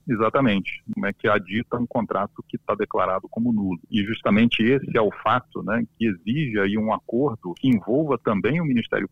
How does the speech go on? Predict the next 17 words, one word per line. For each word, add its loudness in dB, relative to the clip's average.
Público -8
e 4
o 0
Tribunal 0
de -10
Justiça -4
para 0
que -4
se -4
possa, 0
eventualmente, 0
né, 0
a -2
C -6
C -2
R 0
operar 2